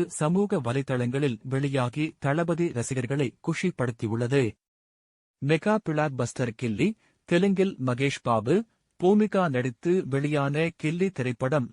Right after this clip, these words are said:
தமிழில் நடிகர் விஜய் நடிப்பில் தரணி இயக்கத்தில் இரண்டாயிரத்து நான்காம் ஆண்டு வெளியானது. நடிகர் விஜய்க்கு முதல் முறையாக ஐம்பது கோடி ரூபாய் வசூலை ஈட்டி தந்த படமாக கில்லி மாறியது குறிப்பிடத்தக்கது. ரீ-ரிலீஸ்னா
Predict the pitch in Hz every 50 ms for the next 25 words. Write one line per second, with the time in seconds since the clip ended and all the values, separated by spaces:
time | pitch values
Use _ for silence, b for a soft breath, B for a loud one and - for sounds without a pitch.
0 | - - 156 151 165 175 180 185 185 - - 131 127 131 147 143 165 160 147 -
1 | 123 131 127 160 160 147 120 117 113 120 117 - 160 170 175 - - - 151 151
2 | 170 170 175 175 127 113 117 123 117 - 135 139 - - 175 185 - - 139 135
3 | 151 147 143 135 123 123 123 117 - - 143 147 139 - 120 131 139 151 151 139
4 | 147 139 135 123 117 120 117 113 127 135 139 117 123 135 131 127 123 123 120 -
5 | 120 120 139 139 123 107 - - _ _ _ _ _ _ _ _ _ _ _ _
6 | _ _ _ _ 143 143 156 165 175 214 208 240 226 - - 143 160 156 196 196
7 | 185 - 190 160 135 139 165 175 170 135 127 123 127 123 127 123 123 - - 185
8 | 202 - - 127 135 160 190 185 196 185 185 - 165 160 156 143 123 131 127 123
9 | 139 139 143 135 123 120 120 - 151 151 147 147 135 117 - 120 135 139 - -
10 | 165 170 160 - 139 127 127 127 120 - - 127 123 123 123 123 120 120 113 -
11 | 156 160 165 - - - 160 156 170 175 180 139 113 117 120 117 117 123 143 156
12 | 147 123 107 - - 160 156 139 - 131 123 117 - 127 120 - 135 127 143 143
13 | 135 117 110 - _ _ _ _ _ _ _ _ _ _ _ _ _ _ _ _
14 | 143 147 165 208 240 226 196 175 165 156 151 - 160 165